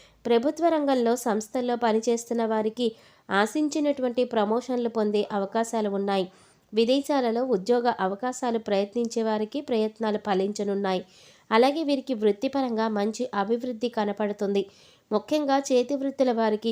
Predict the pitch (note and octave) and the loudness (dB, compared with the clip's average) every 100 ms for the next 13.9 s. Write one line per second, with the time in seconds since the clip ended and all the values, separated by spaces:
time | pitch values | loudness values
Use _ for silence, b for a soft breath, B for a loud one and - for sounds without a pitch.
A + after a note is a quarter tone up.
0 | G#3+ A3+ A#3 A3 A3 G#3+ G#3+ - G3+ G3 | 0 -2 0 2 2 2 -2 -2 -2 -2
1 | A3 A3+ A3 G#3+ G3 G3+ G#3 G#3 G#3 C#4 | -2 -2 0 -2 0 -2 -2 -2 -2 -2
2 | C4+ B3+ G#3+ G3+ A3+ A3 G#3+ G3+ G3 F#3+ | -4 -2 -2 0 0 -2 -2 -4 -2 -2
3 | F#3+ F#3+ F#3+ - b b b b A#3 A3 | 0 0 0 -4 b b b b 0 4
4 | A3 A#3 D4 D4+ C#4 C4+ B3 G#3 A3 C4 | 6 4 0 -2 -2 -2 -2 -2 2 0
5 | C4+ C4 B3 A3+ A3 - G3 G3+ C4+ C4 | 0 0 0 0 -2 0 -2 0 -2 -2
6 | B3 G#3 G3+ A#3+ A3+ A3 G3 G3 F#3+ F#3+ | -2 -2 0 -2 -2 -2 -4 -2 -2 -2
7 | G3 F#3+ F#3 - B B B G#3+ A#3 C4+ | 0 0 0 -4 B B B -2 0 2
8 | C4 B3 A#3 C4 A3+ B3 C4 C#4+ C4+ A#3+ | 2 0 -2 0 0 0 2 2 2 0
9 | A#3+ A3+ G#3 G#3+ A#3+ A#3 G#3+ G3+ G#3 - | 0 0 2 0 0 0 0 0 -2 -2
10 | F#3+ G3+ A#3+ A#3+ B3 A3+ G#3 G#3 G3 G3 | -4 -2 -2 -2 -2 -2 -2 -2 -2 -2
11 | G3 F#3+ F#3+ b b b G3+ G#3 A#3+ D#4 | 0 -2 -4 b b b 0 2 4 2
12 | D4 C#4 C4+ C4 A3+ A3 C4+ C#4 C4+ B3+ | 0 -2 -2 -2 0 2 2 2 0 0
13 | B3 C4 A3+ A#3 A#3 A3+ A3 A3 | 2 2 2 2 0 0 0 0